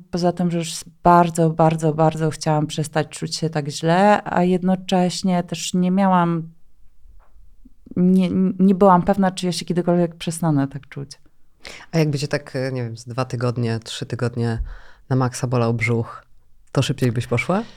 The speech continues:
Speaker 1: Wiesz co, pewnie nie, <laughs> muszę
Speaker 2: Tak?
Speaker 1: powiedzieć. W
Speaker 2: Tak?
Speaker 1: sensie,
Speaker 2: Że
Speaker 1: ja wiem, że to jest taka jakby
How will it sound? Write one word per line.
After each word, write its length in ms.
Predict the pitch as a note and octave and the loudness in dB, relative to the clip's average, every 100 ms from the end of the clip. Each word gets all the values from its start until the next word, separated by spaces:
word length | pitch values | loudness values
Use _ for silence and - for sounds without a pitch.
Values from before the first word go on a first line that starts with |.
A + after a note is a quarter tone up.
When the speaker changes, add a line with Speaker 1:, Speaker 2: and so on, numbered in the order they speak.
| - - - - - - - | -20 -12 -4 6 6 8 8
Speaker 1:
Wiesz 120 | G#3 | 8
co, 140 | D#4 | 6
pewnie 480 | D4+ - G#3+ A3 A#3+ | 4 4 6 10 10
nie, 360 | A3 F#3+ C3+ - - G#3 C4+ | 10 8 6 0 0 6 8
<laughs> 380 | D4+ D4 C#4 | 10 10 10
muszę 240 | C#4 C#4 G#3+ | 10 10 6
Speaker 2:
Tak? 80 | F#3+ | 6
Speaker 1:
powiedzieć. 460 | E3 E3+ D#3+ D#3+ | 4 6 6 8
W 60 | D#3 | 8
Speaker 2:
Tak? 120 | B3+ | 8
Speaker 1:
sensie, 400 | G#3+ G3+ A#3 G#3+ | 8 6 8 6
Speaker 2:
Że 100 | C#3+ - - - - | 4 -2 -12 -14 2
Speaker 1:
ja 120 | F#3+ | 4
wiem, 160 | B3 C#4 | 6 6
że 100 | A3+ | 6
to 160 | A3+ | 6
jest 280 | A3 G#3+ G#3+ | 8 8 4
taka 400 | G#3+ G#3+ G#3 G3+ | 0 4 6 6
jakby 420 | G3 G3+ G3 G3+ | 4 2 2 4